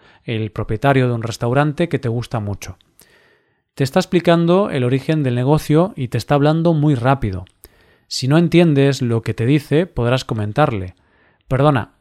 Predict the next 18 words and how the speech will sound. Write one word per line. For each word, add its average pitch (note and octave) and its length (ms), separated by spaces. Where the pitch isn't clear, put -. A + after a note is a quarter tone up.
he D#3 100
perdido D3+ 360
el A#2 100
hilo, G#2+ 260
¿podrías C#3+ 500
hablar C#3 300
más C3 220
despacio?". B2 640
Otro C3+ 640
posible C3 400
comentario C3+ 540
podría G#2+ 320
ser, C3+ 260
"Perdona, C3+ 460
he D3 80
perdido D3+ 380
el A#2+ 80
hilo, G2+ 280